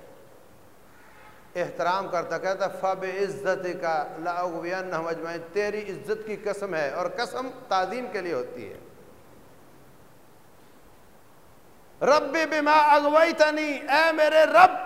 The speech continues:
اللہ کو رب بھی مانتا ہے، اللہ کی قسمیں بھی اٹھاتا ہے، اور اس کے باوجود بات نہیں مانتا۔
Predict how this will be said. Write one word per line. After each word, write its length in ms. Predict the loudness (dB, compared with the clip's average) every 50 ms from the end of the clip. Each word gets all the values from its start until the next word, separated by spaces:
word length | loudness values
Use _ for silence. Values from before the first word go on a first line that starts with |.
| -10 -12 -12 -14 -16 -18 -20 -20 -20 -20 -20 -20 -20 -20 -20 -20 -20 -20 -20 -20 -20 -6 0
اللہ 320 | 0 0 2 2 2 2 2 2
کو 100 | 0 2
رب 260 | 4 4 2 2 2
بھی 120 | 0 0
مانتا 480 | 2 2 2 2 0 0 0 2 2 4
ہے، 420 | 4 2 0 0 -4 -8 -12 -14 -16 -18 -12 -4 -2
اللہ 340 | -2 -2 0 2 2 2 2 0
کی 80 | -2 -4
قسمیں 420 | -2 0 0 0 2 2 2 2
بھی 160 | 4 4 2
اٹھاتا 480 | 2 2 2 2 2 2 2 2 2 2
ہے، 220 | 2 0 0 -2 -6 -10 -12 -6
اور 120 | -2 -2 -2
اس 140 | -2 -4 -8
کے 80 | -8 -4
باوجود 480 | 0 0 2 2 0 0 -4 -8 -8
بات 340 | -4 0 2 2 2 2 0
نہیں 160 | -4 -6 -6
مانتا۔ 400 | -6 -6 -8 -8 -10 -12 -14 -16